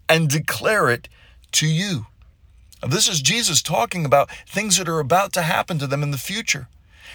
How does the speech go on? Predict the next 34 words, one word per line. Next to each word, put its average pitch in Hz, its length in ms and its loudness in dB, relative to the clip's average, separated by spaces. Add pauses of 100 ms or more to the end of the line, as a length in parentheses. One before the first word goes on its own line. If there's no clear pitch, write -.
He 175 80 0
doesn't 233 340 2
say, 190 400 0
"This 180 240 0
is 156 140 0
for - 140 -6
your 143 140 -2
descendants." 180 760 0 (220)
He - 60 -10
doesn't 175 260 -2
say 170 220 2
that 139 180 -10
this 175 180 2
is 156 140 -4
for - 160 -8
many, 160 240 0
many 170 180 0
generations 156 680 0
from 135 260 -6
now, 151 380 2 (280)
or 127 120 -4
this 156 180 0
is 151 100 -2
for 151 140 -6
the 143 160 -2
end 160 160 -2
times, 147 480 0 (300)
uh, 139 160 6 (120)
uh, - 220 -2
the 131 220 -4
end 156 180 -2
times, 143 380 2 (160)
uh, 127 160 -2
fanatics, 147 580 -2